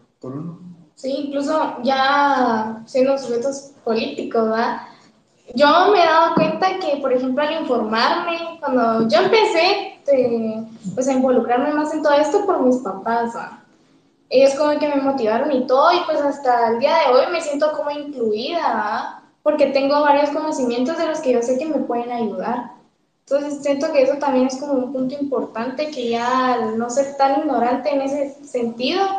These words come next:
Speaker 2: uno se va sintiendo más incluido. Y eso.
Speaker 1: Sí, no, buen punto. Eh, ¿alguien más quiere dar algunas palabras antes de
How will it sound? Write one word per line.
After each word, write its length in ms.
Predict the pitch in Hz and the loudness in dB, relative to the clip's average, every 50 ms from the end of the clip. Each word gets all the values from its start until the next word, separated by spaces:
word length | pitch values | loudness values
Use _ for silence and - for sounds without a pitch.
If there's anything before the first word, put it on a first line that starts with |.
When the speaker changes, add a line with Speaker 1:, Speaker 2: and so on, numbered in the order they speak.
| - - - - - | -6 -8 -10 -8 -2
Speaker 2:
uno 200 | 277 277 285 285 | 0 2 2 2
se 140 | 285 269 240 | 2 2 2
va 80 | 226 233 | 2 2
sintiendo 440 | 247 254 254 254 262 262 262 262 | 4 4 4 4 4 2 2 4
más 220 | 254 254 254 254 254 | 4 4 4 4 2
incluido. 840 | 277 269 262 269 254 220 196 202 220 247 269 254 233 233 226 226 - - - - _ _ _ _ _ _ _ _ _ _ _ _ _ _ _ _ _ _ _ _ _ _ _ _ _ _ _ _ _ _ _ _ _ _ _ _ _ _ _ _ _ _ | 2 0 0 -4 -6 -6 -6 -6 -4 -2 -4 -2 -2 -4 -6 -8 -10 -14 -20 -20 _ _ _ _ _ _ _ _ _ _ _ _ _ _ _ _ _ _ _ _ _ _ _ _ _ _ _ _ _ _ _ _ _ _ _ _ _ _ _ _ _ _
Y 240 | 247 233 226 220 220 | -4 -4 -4 -4 -4
eso. 360 | 220 226 262 - - - _ _ _ _ _ _ _ _ _ _ _ _ _ | -8 -10 -14 -14 -18 -20 _ _ _ _ _ _ _ _ _ _ _ _ _
Speaker 1:
Sí, 280 | - - 156 160 170 - - - 156 | -14 -10 -10 -10 -10 -10 -14 -10 -6
no, 320 | 151 151 180 202 208 - - - - - - _ | -6 -4 -4 -4 -8 -8 -10 -14 -16 -18 -20 _
buen 220 | - 147 147 151 151 | -8 -6 -4 -4 -4
punto. 320 | 156 151 - 175 165 180 - - - - _ _ _ _ _ _ _ _ _ _ | -4 -8 -8 -10 -12 -12 -14 -16 -18 -20 _ _ _ _ _ _ _ _ _ _
Eh, 260 | 147 151 151 147 143 | -2 0 0 2 2
¿alguien 280 | 139 147 156 185 185 180 | 4 4 6 6 6 6
más 280 | 170 196 - - - | 6 6 4 2 0
quiere 480 | - 196 190 190 190 190 185 185 185 170 | 2 2 4 4 4 2 2 0 -4 -6
dar 160 | 165 156 160 | -6 -4 -4
algunas 320 | 170 175 180 180 180 180 175 | -4 -4 -6 -6 -6 -4 -4
palabras 320 | 151 - 180 175 175 175 | -4 -4 -4 -6 -8 -12
antes 240 | 175 170 180 160 147 | -12 -12 -12 -12 -12
de 160 | - 147 131 | -12 -14 -16